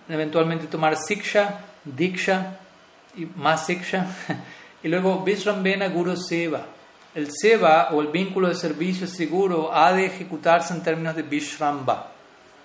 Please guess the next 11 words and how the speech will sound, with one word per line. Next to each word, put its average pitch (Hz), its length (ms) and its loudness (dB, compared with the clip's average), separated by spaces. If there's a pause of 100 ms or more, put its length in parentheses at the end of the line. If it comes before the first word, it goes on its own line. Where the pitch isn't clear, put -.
(220)
Vishramba 160 460 0
es 160 100 -8
una 147 120 -6
expresión 147 460 -10
muy, 139 280 -6 (760)
obviamente, 147 420 -2
nuevamente 143 440 -4
intraducible 147 720 -2
en 151 80 -2
una 151 180 -6
palabra, 143 500 2